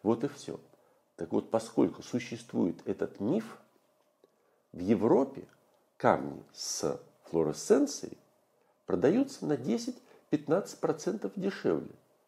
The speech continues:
Кстати, в Америке и в азиатском регионе они продаются дороже. Но если вы покупаете в Европе, то камень с флуоресценцией доказывает натуральность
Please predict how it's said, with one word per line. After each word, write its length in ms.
Кстати, 380
в 500
Америке 540
и 20
в 80
азиатском 560
регионе 500
они 200
продаются 580
дороже. 460
Но 80
если 300
вы 100
покупаете 840
в 420
Европе, 560
то 100
камень 380
с 40
флуоресценцией 960
доказывает 840
натуральность 840